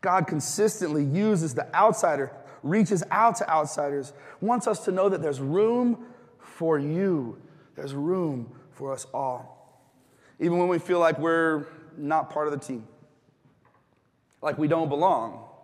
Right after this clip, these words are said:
it's in that moment that God is already reaching out to us. Brothers and sisters, there's more good news. You ready? I'm almost done. Everybody shake it off. We're ready for the last little bit? Say yeah. All right. You are on the team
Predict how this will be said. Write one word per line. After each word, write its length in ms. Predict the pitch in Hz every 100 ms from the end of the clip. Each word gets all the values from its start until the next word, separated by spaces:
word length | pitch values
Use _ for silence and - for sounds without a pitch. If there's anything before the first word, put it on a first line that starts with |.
| _ _ _ _ _ _ _ _
it's 180 | 127 -
in 160 | 165 170
that 220 | 170 160
moment 540 | 165 180 180 139 117
that 200 | 131 127
God 360 | 156 160 160 135
is 100 | 123 143
already 460 | 160 156 151 139
reaching 440 | 123 151 151 135 131
out 280 | 127 135
to 200 | - 117
us. 300 | 113 - - - _ - -
Brothers 200 | 147 156
and 100 | 156
sisters, 560 | 147 160 - 156 135 - - - _ -
there's 140 | 139
more 200 | 156 156
good 180 | 143 143
news. 380 | 139 123 - -
You 80 | 135
ready? 260 | 156 180
I'm 120 | 160 175
almost 320 | 190 180 -
done. 180 | 156 120
Everybody 300 | - 156 170
shake 260 | - 202 185
it 80 | 208
off. 320 | 160 - - -
We're 80 | 156
ready 180 | 175 196
for 100 | 180
the 60 | 185
last 260 | 196 190
little 140 | 196 180
bit? 160 | 214
Say 180 | 170 185
yeah. 220 | 196 151 - - - - - - - - -
All 120 | 170
right. 160 | 185 127 - - - -
You 500 | 123 123 269 226 131 - - - - _ _ - -
are 160 | 160 170
on 280 | 160 165 180
the 100 | 180
team 540 | - 180 156 123 123